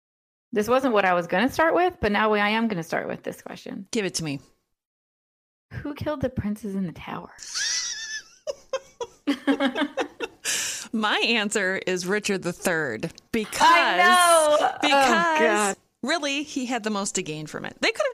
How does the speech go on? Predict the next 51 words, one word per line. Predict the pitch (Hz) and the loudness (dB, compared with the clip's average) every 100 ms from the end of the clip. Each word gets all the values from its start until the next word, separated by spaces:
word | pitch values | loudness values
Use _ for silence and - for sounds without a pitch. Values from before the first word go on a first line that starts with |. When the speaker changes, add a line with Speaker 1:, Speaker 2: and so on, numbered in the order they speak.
| 427 | -2
Speaker 2:
died | 359 | 0
naturally, | 240 202 214 233 220 | 0 0 0 -2 -2
really. | 170 160 165 190 | -2 -2 -2 -2
They | 208 196 | -2 -2
honestly | 165 175 175 180 170 | 0 -2 -4 -4 -6
could | - 160 | -6 -6
have | 165 | -4
died | 165 151 156 | -4 -4 -4
naturally, | 143 147 170 156 160 165 | -6 -6 -4 -4 -2 -2
and | 151 | -4
they | 147 | -4
just | 147 147 | -4 -4
covered | - 151 147 160 | -6 -6 -6 -6
it | 143 | -4
up | 131 196 | -4 -4
because | - 139 143 | -6 -4 -6
he | 165 | -4
would | 156 | -4
look | 135 151 | -6 -4
guilty | 143 123 156 | -6 -4 -6
no | 147 | -4
matter | 139 120 | -4 -6
what. | 107 110 139 - | -6 -4 -4 -4
But | 135 - - _ _ _ _ - | -6 -6 -14 _ _ _ _ -6
my | 185 | -2
answer | 190 185 180 180 | 0 -2 -2 0
Speaker 1:
I'm | 170 | 0
not | 640 587 494 466 | 2 4 4 2
saying | - 311 320 277 226 | 0 0 2 2 2
he | 247 233 | 0 0
was, | 208 226 214 196 - - _ - | 2 4 4 2 -4 -16 _ -4
you | 226 | 0
know, | 214 180 | 0 0
super | - 254 220 196 | -2 0 0 0
torn | - 220 208 | 0 0 2
up | 196 202 - | 2 2 0
and | 170 170 | -2 0
didn't | 202 160 151 | 0 0 0
want, | 190 214 | 0 2
I, | 160 170 - | 2 2 2
I | 190 269 | 0 2
just | 240 220 | 0 0
don't | 214 196 | 0 0
think | 196 180 | -2 -2
it | 160 | -2
was | 156 151 | -2 -4
him | 190 175 156 | -6 -4 -6
that | - | -6
Speaker 2:
Mm-mm. | |
Speaker 1:
did | 151 160 - | -4 -6 -8
it. | - | -14